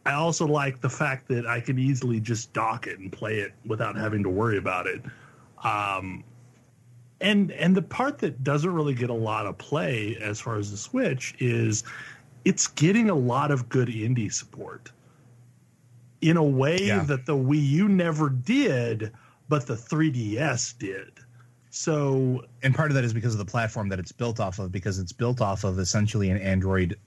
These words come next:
Speaker 2: device and the architecture that's in it. It's easier for those indies to develop for it versus what we used to have, which is great.
Speaker 1: Like, the Shovel Knight version for the, the Switch is amazing. It feels so good to play. I've been playing, uh,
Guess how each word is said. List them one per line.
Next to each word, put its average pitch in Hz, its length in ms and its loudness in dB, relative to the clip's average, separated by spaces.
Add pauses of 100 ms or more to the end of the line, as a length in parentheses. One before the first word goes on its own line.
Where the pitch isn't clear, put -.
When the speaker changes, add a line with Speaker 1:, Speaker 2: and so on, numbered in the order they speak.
Speaker 2:
device 92 720 2 (640)
and 104 120 6
the 104 100 4
architecture 104 440 2
that's 95 200 2
in 107 80 4
it. 139 180 4
It's 101 240 -2
easier 107 400 4
for 104 140 2
those 95 180 4
indies 95 360 4
to - 60 2
develop 95 400 2
for 90 280 0
it 82 60 -4
versus 87 380 0
what 90 200 0
we 90 100 0
used 87 240 2
to 82 60 -2
have, 73 360 -6
which 87 180 -4
is 90 100 4
great. - 480 0 (720)
Speaker 1:
Like, 156 160 -2
the 208 100 4
Shovel 247 320 0
Knight 156 260 -2
version 123 380 -4
for 120 160 -6
the, 107 300 -6
the 101 120 -8
Switch - 460 -2
is 117 160 -2
amazing. 104 840 -2 (220)
It 123 140 -4
feels 135 640 2
so 120 420 4
good 131 240 4
to 131 60 0
play. 127 580 2 (380)
I've 120 120 2
been 123 140 6
playing, 120 500 2
uh, 95 460 0